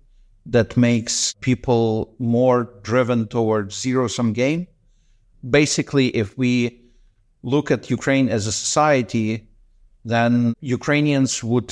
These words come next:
tend to go into instant gratification in greater numbers than in other societies. And that affects the quality of political life. That affects the quality of consumer behavior.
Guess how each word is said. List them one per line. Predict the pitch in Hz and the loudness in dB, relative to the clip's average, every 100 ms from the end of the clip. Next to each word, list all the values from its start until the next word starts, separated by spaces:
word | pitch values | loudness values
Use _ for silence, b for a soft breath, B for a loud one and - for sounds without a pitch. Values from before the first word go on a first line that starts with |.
| - | -6
tend | - 127 127 113 - - | 0 2 2 -2 -8 -8
to | - 113 110 107 110 - 117 | -2 0 0 0 -4 -8 0
go | 123 120 123 - | 2 4 2 0
into | 110 104 110 101 - - | -2 0 0 -2 -4 -2
instant | 139 135 127 110 | -2 0 -2 -2
gratification | 113 113 120 - 147 143 104 110 - _ _ | -2 -4 -4 0 0 0 0 -2 -4 _ _
in | 135 123 | 2 2
greater | 104 143 147 151 127 | 2 2 4 2 2
numbers | 123 135 120 110 101 - | 4 2 2 2 0 -2
than | 123 117 117 | 0 0 0
in | 135 - | -2 -2
other | 127 143 | 0 2
societies. | 135 147 - 156 170 196 - | 0 -2 0 2 0 -6 -6
And | 160 156 | -2 0
that | 208 | 0
affects | 202 - 180 - - | 0 0 -2 -2 -6
the | 185 | -6
quality | - 180 170 175 185 | 0 2 2 0 0
of | 175 - | 0 0
political | 220 233 - 117 | 2 2 0 0
life. | 71 - - - | 0 -4 -10 -2
That | 123 123 - | 2 2 0
affects | 131 135 123 - | 0 0 0 -4
the | 127 | -6
quality | 135 135 135 139 | -2 -2 0 2
of | 135 127 - _ _ _ _ _ | 2 0 -10 _ _ _ _ _
consumer | - 151 202 180 | -4 0 2 2
behavior. | 120 101 107 87 - 90 | 2 0 0 -2 -8 -14